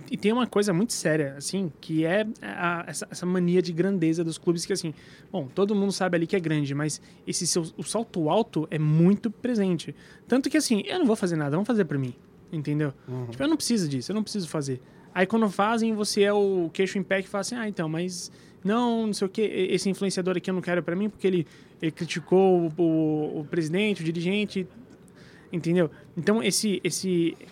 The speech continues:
Speaker 1: esse salto alto, cara, ele, e, assim, é presente, é, isso envolve questões políticas dentro de clube. Cara, você imagina, <laughs> sei lá, o, o,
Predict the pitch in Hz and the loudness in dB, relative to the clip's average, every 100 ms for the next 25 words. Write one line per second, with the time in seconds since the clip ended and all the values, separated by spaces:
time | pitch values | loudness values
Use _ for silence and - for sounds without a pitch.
0 | - - - 165 208 208 - 175 190 - | -16 -10 -4 0 0 0 2 2 2 -2
1 | 156 160 180 190 - 190 160 175 180 156 | -6 -4 -6 -6 -8 -10 -8 -6 -4 0
2 | 240 196 185 220 - - - - 170 160 | 2 4 4 2 -4 -20 -12 0 2 2
3 | - - - - - 165 175 160 175 156 | -2 -14 -20 -14 -6 -2 -2 0 0 2
4 | 160 143 151 135 151 - 202 208 226 - | 2 2 -2 -2 -4 0 2 4 2 0
5 | 180 175 165 165 - 190 185 185 - - | 0 0 -4 -10 0 4 4 2 -4 -16
6 | - - - 156 143 - - - 175 175 | -20 -12 -6 -6 -8 -16 -16 -6 -4 0
7 | 220 240 202 165 202 190 143 180 165 - | 0 2 0 2 2 0 -2 -6 -6 -10
8 | - - - 180 151 135 165 160 151 147 | -20 -8 0 2 2 0 2 4 4 2
9 | 147 - 156 147 143 | 0 -2 -2 -2 -4